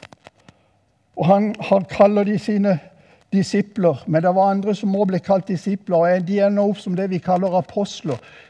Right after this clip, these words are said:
De som har vært sammen med han i alle de år han var her, og som kan vitne om det som han har gjort.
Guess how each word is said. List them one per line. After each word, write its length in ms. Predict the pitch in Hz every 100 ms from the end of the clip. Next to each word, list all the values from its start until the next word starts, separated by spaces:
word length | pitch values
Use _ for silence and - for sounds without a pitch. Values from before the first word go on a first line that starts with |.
| -
De 100 | 185 208
som 200 | 196 175
har 120 | 190
vært 180 | 202 -
sammen 420 | - 208 208 196
med 120 | 190 160
han 180 | 180 185
i 100 | 185
alle 300 | 190 202 196
de 160 | 185 180
år 220 | 196 170
han 140 | 180 180
var 180 | 190 156
her, 240 | 156 131 - _ _ _ _ _ _ -
og 100 | -
som 140 | 202 180
kan 200 | 190 185
vitne 460 | 220 - - 220
om 140 | 214 190
det 200 | 202 214
som 280 | - 196 175 131
han 260 | 214 208 151 - - _ _ _ _ _ _ _ _ -
har 140 | 185
gjort. 560 | 180 208 - - - -